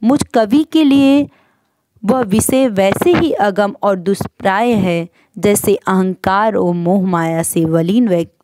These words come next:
मलिन व्यक्ति के लिए ब्रह्मानंद, ब्रह्मानंद। कहने का तात्पर्य यह है कि जिस प्रकार अहंकारी और मोह माया में फंसा व्यक्ति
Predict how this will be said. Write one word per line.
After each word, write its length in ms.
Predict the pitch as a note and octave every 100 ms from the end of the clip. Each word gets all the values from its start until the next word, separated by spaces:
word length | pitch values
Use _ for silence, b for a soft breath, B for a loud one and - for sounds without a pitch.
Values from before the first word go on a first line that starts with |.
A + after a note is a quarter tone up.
| -
मलिन 420 | F#3 F#3 A#3+ C#4
व्यक्ति 400 | G#3 F#3 - E3+
के 240 | - E3+ E3
लिए 160 | E3
ब्रह्मानंद, 680 | D#3 D#3+ D#3 D3+ D#3 D3+ D#3 E3+ _ _ _ _ _ _ _ _ _ _ _ _ _ _ _ _ _ _ -
ब्रह्मानंद। 920 | G3+ F3+ F3 F3+ A#3+ A3+ F3 E3 E3 - _ _ _ _ _ _ _ _ _ -
कहने 300 | A3+ C4+ E4+
का 180 | E4+ D4
तात्पर्य 500 | C4 A#3 A3+ C4 C4
यह 140 | B3
है 180 | C#4+ C#4+
कि 160 | C#4+ B3
जिस 240 | C#4+ C#4+
प्रकार 640 | - A3 - G#3 G#3 F#3 _ -
अहंकारी 680 | A3 A#3 A#3+ A3+ G#3+ A#3 D#4
और 160 | D4+ C#4+
मोह 280 | A3 A3+
माया 300 | A3 F#3+ A#3+
में 140 | D4 D4
फंसा 380 | - G3+ F#3 F3
व्यक्ति 560 | E3+ E3 - F3 F#3